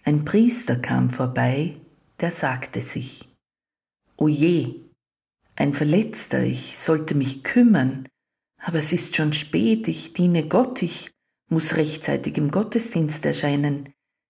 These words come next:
Die Gemeinde wartet auf mich und meine Predigt. Ach, es wird sich schon einer um den Verletzten kümmern. Guter Gott, hilf du ihm doch.“ Und er ließ den Verletzten liegen.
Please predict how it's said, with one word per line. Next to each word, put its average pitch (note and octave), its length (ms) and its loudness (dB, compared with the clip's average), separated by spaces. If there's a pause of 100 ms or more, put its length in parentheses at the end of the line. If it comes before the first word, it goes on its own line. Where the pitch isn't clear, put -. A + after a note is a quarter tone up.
(140)
Die D#3+ 60 -6
Gemeinde F#3 580 6
wartet C#3+ 400 -2
auf C#3 180 -4
mich D3 320 -2
und C#3+ 80 0
meine C#3+ 220 0
Predigt. D3 760 -4 (680)
Ach, - 160 -2
es D3+ 220 -2
wird D3+ 180 -2
sich D3 180 -4
schon C#3+ 200 -2
einer C#3+ 320 0
um C#3 140 0
den C#3 180 -2
Verletzten C#3 580 -4
kümmern. D3 480 2 (500)
Guter A#3+ 280 4
Gott, - 340 -2
hilf - 640 2
du C#3+ 240 2
ihm B2 300 2
doch.“ - 500 -12 (1200)
Und D3+ 140 0
er D#3 60 0
ließ F3+ 480 -4
den D#3 200 -4
Verletzten C3+ 720 -6
liegen. D3+ 580 -4